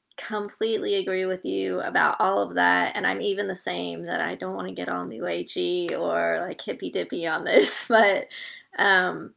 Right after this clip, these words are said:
no, I feel that connection to nature powerfully, and it has such a calming, um,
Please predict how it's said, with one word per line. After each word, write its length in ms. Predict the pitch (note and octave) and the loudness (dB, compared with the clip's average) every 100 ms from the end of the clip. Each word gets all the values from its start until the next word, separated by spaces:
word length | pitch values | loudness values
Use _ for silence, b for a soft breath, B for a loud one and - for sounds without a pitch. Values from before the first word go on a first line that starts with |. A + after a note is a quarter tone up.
| _ | _
no, 240 | G3 F#3+ E3 | 0 4 6
I 160 | G3 | 4
feel 340 | G#3 - A3+ A3 | 2 0 0 4
that 220 | G#3 - | 2 2
connection 500 | - F#3 E3 - E3+ - | -2 -6 -4 -6 -6 -6
to 140 | F3 | -6
nature 500 | E3 E3 - E3 E3 - | -6 -8 -6 -6 -6 0
powerfully, 800 | F3 F3+ E3+ E3 E3 D#3+ D#3+ - | 2 2 -2 -6 -6 -6 -10 -10
and 540 | - F3 F3 E3+ D#3 - | -6 -2 -2 -4 -10 -8
it 100 | F3+ | -6
has 240 | F3 F3+ - | -4 -4 -4
such 340 | - G3 G3 | 0 0 0
a 60 | G3+ | -8
calming, 1120 | - - - F3+ F#3 F#3 F3 F3 E3+ E3 E3 _ _ _ _ _ _ _ _ _ | -10 -12 -4 -2 -2 -4 -6 -8 -8 -12 -14 _ _ _ _ _ _ _ _ _
um, 520 | F#3+ F3+ F#3 - - | -2 0 -2 -6 -12